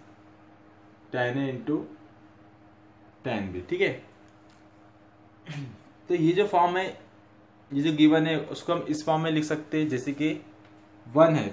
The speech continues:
तो वन को हम लिख सकते हैं tan pi by four, उसकी वैल्यू वन होती है ना, प्लस tan theta upon वन माइनस,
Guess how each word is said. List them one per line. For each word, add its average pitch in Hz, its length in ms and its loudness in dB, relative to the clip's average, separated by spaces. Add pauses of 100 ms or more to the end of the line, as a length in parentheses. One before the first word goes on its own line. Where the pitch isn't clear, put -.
तो 156 120 4
वन 143 280 2
को 175 100 2
हम 165 100 0
लिख 160 120 2
सकते 156 300 -2
हैं - 180 -8
tan 143 360 0 (440)
pi 123 220 4
by 135 200 2
four, 117 160 0 (160)
उसकी - 200 -6
वैल्यू 139 220 4
वन 143 160 2
होती 147 220 -2
है 156 60 2
ना, 156 140 -2 (1600)
प्लस 139 360 -2
tan 123 280 0
theta 151 260 0 (1600)
upon 147 420 2
वन 139 200 4
माइनस, 147 440 0